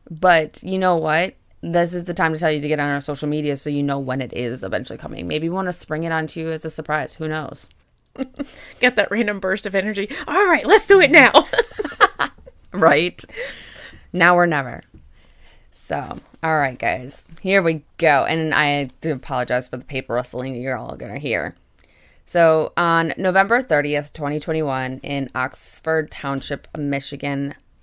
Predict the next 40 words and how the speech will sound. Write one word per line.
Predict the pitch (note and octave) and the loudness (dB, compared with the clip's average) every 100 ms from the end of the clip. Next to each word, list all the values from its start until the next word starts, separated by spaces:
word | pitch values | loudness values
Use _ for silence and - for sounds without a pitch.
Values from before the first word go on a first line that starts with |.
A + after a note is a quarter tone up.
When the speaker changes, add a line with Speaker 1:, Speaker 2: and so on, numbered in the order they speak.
| - | -10
Speaker 1:
which | D3+ | -6
is, | D3 C#3+ - | -4 -4 -4
like, | C#3 - | -6 -6
just | D3 - | -6 -4
outside | C3+ D3 C#3 | -4 -2 -2
of | C#3 C#3 - - | -2 -6 -14 -8
Detroit, | D#3 - C3 D3 - _ _ _ _ _ _ _ | -6 -4 -4 -4 -6 _ _ _ _ _ _ _
at | F3 - - | 0 0 -2
Oxford | C#3+ C#3+ - E3+ F3 | -4 -4 -4 -2 -2
High, | - C#3 - - - - | -6 -6 -4 -8 -10 -6
a | D3+ | -2
fifteen-year-old | - - - F#3+ F#3 E3 C#3+ C3+ C#3 - | -2 -4 -4 -4 0 2 2 0 -6 -14
Ethan | D3 D3 E3 E3 F3 D3 | -10 -10 -6 -4 -4 -2
Robert | D3 C3+ C#3+ - - | -2 0 -2 -2 -8
Crumley | - C#3 C3+ B2+ A#2 C#3+ _ _ _ - | -6 -4 -4 -6 -12 -16 _ _ _ -4
opens | D3 E3 F3+ | -2 -2 -4
fire | - D#3 D3 C#3+ | -4 0 2 2
in | D3 | 0
his | D#3+ | -4
school, | - - B2+ A#2+ C#3+ - | -8 -6 -6 -6 -10 -4
resulting | D#3 D3 C3+ D#3 C#3+ | -2 0 -2 -4 -6
in | C3+ C#3 | -6 -8
four | - C3+ D3 | -6 -4 -2
deaths | C#3+ C3 C3+ - - - | -2 -6 -8 -14 -14 -8
and | D3+ C#3+ | -8 -8
seven | C#3 C3+ C3+ C3+ - - - | -10 -8 -8 -8 -12 -16 -12
injured. | B2+ - - - - _ - _ - - | -12 -12 -14 -18 -20 _ -20 _ -16 -2
Ethan | F3+ F3 F3+ | -2 0 0
was | F3 | 0
a | F3 | 0
sophomore | - C#3+ D3 F3 E3+ | 2 0 2 0 0
at | E3+ | -2
the | |
school | - F3 E3 | -4 2 2
during | D#3+ D3 D3+ | 2 -2 -2
the | |
time | E3+ D#3+ C#3+ | -4 -2 -2
of | D3 | -2
this | D#3 - | -4 -6
attack. | G#3+ D#3 D3+ - | -2 -2 -2 -6